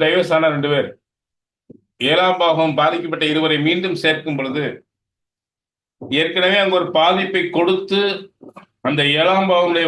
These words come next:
வாழ்க்கை துணையினுடைய முக்கியத்துவத்தை உணர்ந்த ஆத்மாக்கள் மீண்டும் சிறப்பாக ஒன்று கூடி வாழ்கின்றன. பதினொன்னாம் இடம் கெட்டு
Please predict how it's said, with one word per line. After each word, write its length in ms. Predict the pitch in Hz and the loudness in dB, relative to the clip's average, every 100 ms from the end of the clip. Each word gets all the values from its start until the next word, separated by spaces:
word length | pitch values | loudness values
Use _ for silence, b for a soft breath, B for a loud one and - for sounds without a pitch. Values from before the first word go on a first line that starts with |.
| 147 | 2
வாழ்க்கை 280 | 147 - 185 | 2 0 -2
துணையினுடைய 420 | 180 170 165 160 151 | 0 -2 0 0 -2
முக்கியத்துவத்தை 600 | 147 180 185 175 170 156 139 | -2 -4 -2 -2 -2 -2 -2
உணர்ந்த 300 | 147 175 175 175 | 0 0 0 2
ஆத்மாக்கள் 580 | 156 147 147 147 147 160 - - _ _ _ _ _ _ _ - | 0 0 -2 -2 -2 -4 -6 -18 _ _ _ _ _ _ _ -4
மீண்டும் 340 | 160 175 190 185 - | -2 -2 -2 -4 -2
சிறப்பாக 500 | 160 165 170 170 170 156 | -2 0 2 0 2 0
ஒன்று 220 | 143 147 147 | -2 -4 -2
கூடி 120 | 147 135 | 0 0
வாழ்கின்றன. 460 | 127 120 113 101 - _ _ _ _ _ _ _ _ _ _ _ _ _ _ _ _ _ _ _ _ _ _ _ _ - | 0 -2 -6 -8 -14 _ _ _ _ _ _ _ _ _ _ _ _ _ _ _ _ _ _ _ _ _ _ _ _ -2
பதினொன்னாம் 440 | 139 160 165 170 | 0 2 2 2
இடம் 180 | 160 170 | 0 0
கெட்டு 160 | 156 | 0